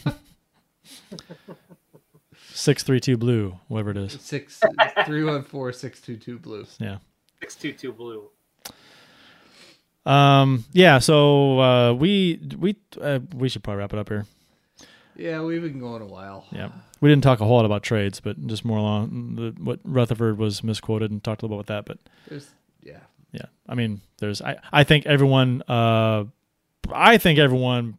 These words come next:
Speaker 1: pretty much should be available, more or less. I mean, like I said before, if you, if you can make a trade that makes your team better now and in the future, why wouldn't you make it? So I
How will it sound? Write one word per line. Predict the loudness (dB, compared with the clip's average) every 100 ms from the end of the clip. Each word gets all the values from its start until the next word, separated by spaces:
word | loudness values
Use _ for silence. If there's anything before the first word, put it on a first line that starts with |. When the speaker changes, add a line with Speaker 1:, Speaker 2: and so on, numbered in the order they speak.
| _
Speaker 1:
pretty | -2 0
much | -2 -4 -8
should | -10 -6 -4
be | -6
available, | -4 -4 -4 -6 -10 -10
more | -6 -6
or | -4
less. | -4 -4 -6
I |
mean, | -8 -10 -8
like | -6
I | -6
said | -6 -8
before, | -10 -8 -6 -6
if | -8
you, | -10 _ _ _ _ _ _ _ _
if | 0 2
you |
can | 2
make | 2
a | 2
trade | 2 0 0
that | -2
makes | -2 -2
your | -2
team | -2 -4 -2
better | 0 0 -2 -4 -8 _ -14
now | -6 0 2 0
and | 0 -4 -4
in | -6
the |
future, | -2 -2 -2 -4 -6 -12 _ -10
why | -4 -2
wouldn't | -2 -6 -8
you |
make | -10 -10
it? | -14 -20 _ _ _ -4
So | 4 4 4 -2 _
I | 2 2